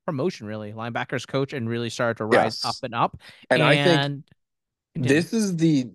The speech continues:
Speaker 2: stupidest, like, uh, so I grew up a Patriots fan.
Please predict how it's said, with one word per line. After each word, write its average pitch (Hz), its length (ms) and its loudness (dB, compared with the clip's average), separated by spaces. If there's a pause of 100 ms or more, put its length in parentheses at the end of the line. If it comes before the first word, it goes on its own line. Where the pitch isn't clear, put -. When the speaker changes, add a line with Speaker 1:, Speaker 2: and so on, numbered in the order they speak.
Speaker 2:
stupidest, - 1200 -2
like, 117 400 0
uh, 117 140 -2
so 127 200 0
I 156 120 2
grew 175 180 4
up 143 120 -2
a 127 40 -6
Patriots 113 440 -2
fan. 71 340 -8